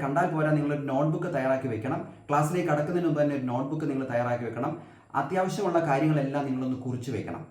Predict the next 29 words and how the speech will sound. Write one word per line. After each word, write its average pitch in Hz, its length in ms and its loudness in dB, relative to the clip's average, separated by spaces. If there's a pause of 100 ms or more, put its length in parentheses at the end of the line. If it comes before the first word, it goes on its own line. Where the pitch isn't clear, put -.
അപ്പോൾ 196 340 -2
ശരിക്കും 196 320 -2 (320)
ഒരു 180 100 0 (140)
പഠിക്കുന്ന, 165 540 2 (560)
ഒരു 175 180 -4
സിസ്റ്റമാറ്റിക് 226 580 0
ആയിട്ട് 170 240 -2
പഠിക്കുന്ന 170 460 0 (420)
ഒരു 147 140 4 (100)
വിദ്യാർത്ഥിയുടെ 151 600 2 (240)
ഒരു 123 140 -2 (340)
മനോഭാവമാകണം 113 880 0
നമുക്ക്. - 240 -8 (160)
എങ്കിൽ 156 220 4
മാത്രമേ 135 400 0
അത് 123 120 -2 (180)
നമ്മൾ 120 160 0 (180)
ഈ 120 40 -4 (380)
ചെലവഴിക്കുന്ന 135 560 2 (120)
ഈ - 20 -2 (120)
പത്ത് 117 220 -4
മിനിറ്റ് 110 260 -4
അല്ലെങ്കിൽ 107 340 -4
പന്ത്രണ്ട് 113 340 -4
മിനിറ്റ് 107 260 -2 (280)
നമുക്ക്, 110 260 -2 (280)
ആ, 107 40 -4 (380)
പ്രയോജനകരമാക്കി 127 840 2
തീർക്കുകയുള്ളൂ, 104 460 -4